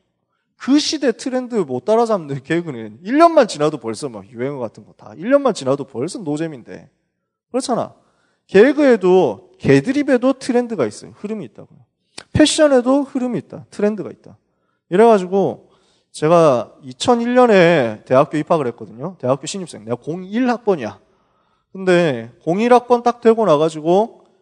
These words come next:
입학, 입학하고 첫 주간에 우리 지교에 엠티를 가는데 엠티를 가는 날 그때 했던 결단이 뭐였냐면 머리를 염색하는 거였어.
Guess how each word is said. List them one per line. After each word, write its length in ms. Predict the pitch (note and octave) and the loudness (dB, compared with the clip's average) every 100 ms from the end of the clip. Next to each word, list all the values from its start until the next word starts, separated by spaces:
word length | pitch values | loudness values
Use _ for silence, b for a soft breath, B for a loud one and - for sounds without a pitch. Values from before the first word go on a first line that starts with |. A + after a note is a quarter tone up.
| _ - | _ -16
입학, 380 | G3 - A#3 - - _ | -10 -2 -2 -2 -20 _
입학하고 640 | E3 F#3+ A#3 A#3+ A3 A#3 B3 | -14 -4 -2 2 2 2 0
첫 200 | - D4+ | -2 -8
주간에 600 | - A#3+ G#3+ D#3+ A#2+ A2 | -2 2 4 2 0 -6
우리 380 | B2 C3 B2 A2+ | -10 -8 -8 -8
지교에 500 | - D#3 F#3 F3 B2 | -10 -4 2 4 4
엠티를 380 | D3 - F#3+ D3 | 0 -8 -6 -4
가는데 400 | B2+ B2+ D#3 C#3+ | -4 0 0 0
엠티를 380 | D#3 F#3 G#3 F3 | -6 -6 -4 -4
가는 360 | - D#3+ G#3+ | -2 -2 2
날 160 | G#3+ G3+ | 2 2
그때 240 | F#3+ - | -2 -6
했던 500 | E3+ F3+ G3 E3+ B2+ - | -6 -4 -6 -6 -12 -8
결단이 360 | C3+ C#3 E3 | -8 -4 -4
뭐였냐면 600 | B2+ A2 A#2+ A#2+ C3+ F3+ D3+ | -2 -4 -4 -4 -4 -6 -2
머리를 360 | B2+ D3+ A#2 | 0 0 0
염색하는 540 | G2+ A2+ D#3 - F3 C3+ | -4 -4 -4 -2 -6 -6
거였어. 400 | E2+ - C#2 | -12 -14 -20